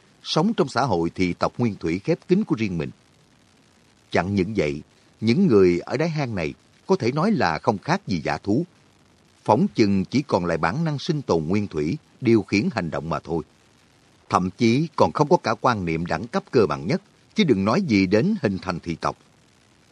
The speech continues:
Chuyện này rốt cuộc là sao đây chứ? Thình lình một người đẩy hang đập mạnh vào đầu của Trác Mộc Cường Ba. Người đó lập tức ngất xỉu sụm xuống, đồng thời trong óc của Trác Mộc Cường Ba cũng lóe lên một ý nghĩ. Đúng rồi,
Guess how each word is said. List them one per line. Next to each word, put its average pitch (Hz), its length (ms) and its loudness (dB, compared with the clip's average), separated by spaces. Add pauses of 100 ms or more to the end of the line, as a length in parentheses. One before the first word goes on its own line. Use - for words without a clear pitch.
(320)
Chuyện 92 220 2
này 80 340 0 (300)
rốt 120 120 8 (120)
cuộc - 240 -2
là 78 140 -2
sao 143 340 -6
đây 147 100 -2
chứ? 185 180 -2 (1040)
Thình 110 180 4
lình 95 400 2
một 98 240 -2
người 98 220 4
đẩy 98 160 0
hang 104 300 -4 (220)
đập 107 180 0
mạnh 98 280 0
vào 90 140 2
đầu 85 160 0
của 101 100 -6
Trác 143 140 -4
Mộc 120 140 -10
Cường 82 140 -6
Ba. 85 220 -4 (580)
Người 110 160 4
đó 104 180 2
lập 170 160 -2 (100)
tức 170 160 2 (200)
ngất 135 220 0
xỉu 85 280 0
sụm 80 220 -4
xuống, 135 320 0 (200)
đồng 101 180 0
thời 95 320 2
trong 143 240 0
óc 190 220 0
của 147 80 -2
Trác 170 140 -2
Mộc 127 140 -4
Cường 80 160 -4
Ba 90 220 2
cũng 110 280 -4
lóe 139 180 0
lên 120 220 0
một - 160 -10
ý 117 140 -2
nghĩ. 76 280 -4 (1120)
Đúng 165 180 4
rồi, 82 140 0